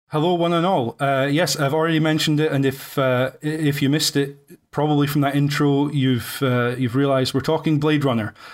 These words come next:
Uh, not the film, though I'll, I'll say now and, and again in the future,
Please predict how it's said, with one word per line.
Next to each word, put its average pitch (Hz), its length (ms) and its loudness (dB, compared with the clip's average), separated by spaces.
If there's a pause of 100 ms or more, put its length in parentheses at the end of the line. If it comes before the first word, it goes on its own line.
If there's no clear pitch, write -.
(140)
Uh, 127 180 0
not 143 220 0
the 185 80 -4
film, 208 340 0 (380)
though 131 600 0
I'll, 123 280 0
I'll 127 100 0
say 151 220 0
now 135 220 0
and, 123 200 0
and 131 240 0
again 139 240 0
in 131 80 2
the 123 80 0
future, 147 480 -2